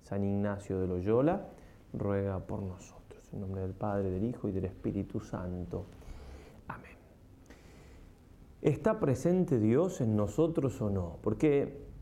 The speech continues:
esto se escucha mucho, incluso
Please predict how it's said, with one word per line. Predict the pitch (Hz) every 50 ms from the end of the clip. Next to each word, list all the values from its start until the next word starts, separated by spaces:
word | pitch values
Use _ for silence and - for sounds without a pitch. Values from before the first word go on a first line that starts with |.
| - - - - - - - - - - - - - - -
esto | - 170 175 175 175 196 185 185 185 175 - - - - - - - - - - -
se | - - 135
escucha | 131 - - 202 202 - 165 135
mucho, | 127 147 170 170 147 107 - - 113 107
incluso | 110 110 107 143 160 165 165 - 165 160 160 160 160 -